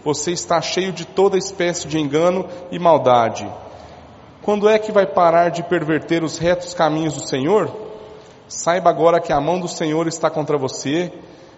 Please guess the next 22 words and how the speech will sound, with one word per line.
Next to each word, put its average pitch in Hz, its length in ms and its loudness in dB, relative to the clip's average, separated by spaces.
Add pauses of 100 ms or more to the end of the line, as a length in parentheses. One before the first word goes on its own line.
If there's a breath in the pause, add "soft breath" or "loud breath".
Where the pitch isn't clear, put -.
e 151 60 -10
você 156 300 -2
ficará 160 340 2
cego 165 460 -2
e 170 40 -4
incapaz 160 540 0
de 151 80 -8
ver 156 120 2
a 143 60 6
luz 143 220 0
do 143 100 -10
sol 147 300 0
durante 143 300 -2
algum 156 180 -4
tempo." 160 460 -4 (920 loud breath)
Imediatamente 170 760 0
vieram 143 320 2
sobre 135 420 -2
ele 131 140 0
névoa 170 420 2
e - 20 2
escuridão, 151 760 0